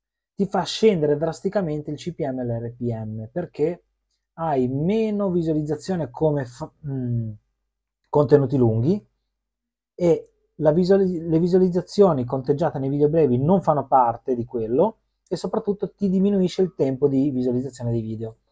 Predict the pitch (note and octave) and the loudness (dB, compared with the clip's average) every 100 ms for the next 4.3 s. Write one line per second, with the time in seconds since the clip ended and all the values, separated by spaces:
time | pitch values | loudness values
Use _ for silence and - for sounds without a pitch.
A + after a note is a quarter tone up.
0 | _ - G#3+ F3+ D#3+ - _ _ _ _ | _ 0 2 4 0 -4 _ _ _ _
1 | _ _ _ _ _ _ _ _ - C4 | _ _ _ _ _ _ _ _ -4 0
2 | G3 - F#3+ G#3 F#3+ G#3 F#3 E3+ D3+ C#3+ | 2 6 6 6 0 -2 0 -2 -2 -2
3 | C3 B2+ A2 G#2+ C3 C3 B2 D3 D#3 C3 | 0 -2 -2 -6 -10 -10 -8 -8 -6 -8
4 | B2 B2+ | -10 -12